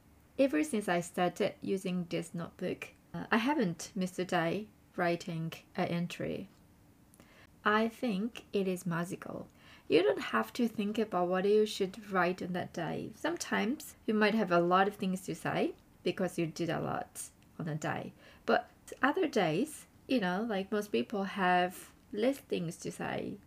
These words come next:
because we do the same thing over and over, right?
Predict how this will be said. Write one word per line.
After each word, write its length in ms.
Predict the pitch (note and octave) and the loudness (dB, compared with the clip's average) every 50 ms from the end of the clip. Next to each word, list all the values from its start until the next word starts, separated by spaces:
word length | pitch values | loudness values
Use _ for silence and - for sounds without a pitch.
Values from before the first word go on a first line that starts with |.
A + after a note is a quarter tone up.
| - - - - _ _ - - - | -20 -20 -20 -20 _ _ -20 -16 -6
because 680 | - G3 G3 - - F#3 F3 E3+ E3+ E3+ F3 - - - | -4 -4 -4 -2 -4 -4 -2 -2 -2 -4 -4 -8 -12 -8
we 160 | - E3+ E3 E3 | -6 -4 -4 -4
do 500 | E3+ - F#3 F#3 F3 E3 E3 D#3+ - F#3+ | -4 -2 0 2 2 2 0 -2 -4 -8
the 100 | - - | -10 -10
same 300 | F#3 - - E3 E3 E3+ | -10 -8 -8 -8 -8 -6
thing 200 | - E3+ E3+ - | -8 -8 -8 -6
over 200 | - - - - | -6 -6 -6 -6
and 240 | - - - - - - | -6 -6 -6 -8 -8 -6
over, 380 | - B1 - - - - - - | -4 -4 -4 -4 -6 -8 -8 -8
right? 300 | - - - G2 - - | -8 -6 -4 -4 -6 -6